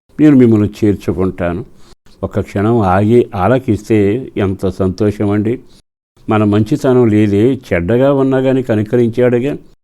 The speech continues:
సమరయ స్త్రీ పాపభూయిష్టమైన అనుభవంలో ఉంది, అయినా ఆమెను తన సంఘ సహవాసంలోనూ పరిశుద్ధ రాజ్యంలో చేర్చుకోవాలని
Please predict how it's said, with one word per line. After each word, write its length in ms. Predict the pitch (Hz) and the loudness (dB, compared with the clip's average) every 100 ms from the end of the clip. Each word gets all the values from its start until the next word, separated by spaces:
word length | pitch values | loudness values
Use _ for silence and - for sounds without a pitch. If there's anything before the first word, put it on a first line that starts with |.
| _ _ _ - - | _ _ _ -14 -4
సమరయ 380 | 98 131 147 | 0 2 2
స్త్రీ 580 | 113 - 101 107 127 135 | 2 -2 -2 0 0 -2
పాపభూయిష్టమైన 1040 | 165 - 92 104 123 127 135 135 135 135 123 | -6 -2 0 2 2 0 -2 -2 -2 -2 0
అనుభవంలో 460 | 104 92 107 117 | -2 0 2 2
ఉంది, 320 | 101 95 90 - - - _ _ _ - - | 2 -2 -4 -10 -18 -20 _ _ _ -20 -8
అయినా 340 | 92 101 110 117 | 0 2 2 2
ఆమెను 380 | 98 98 113 110 | 2 4 4 2
తన 260 | - 95 92 | 0 -2 -2
సంఘ 200 | 92 98 110 | -2 0 -2
సహవాసంలోనూ 920 | 104 92 98 104 107 113 113 117 135 | -2 -2 0 0 0 0 2 0 -2
పరిశుద్ధ 440 | 127 98 92 107 | -2 -2 -2 -2
రాజ్యంలో 500 | 101 90 98 107 110 | 0 0 0 0 0
చేర్చుకోవాలని 960 | 101 - 85 82 - 101 104 107 120 151 | 0 -2 -6 -6 -4 0 2 2 0 -2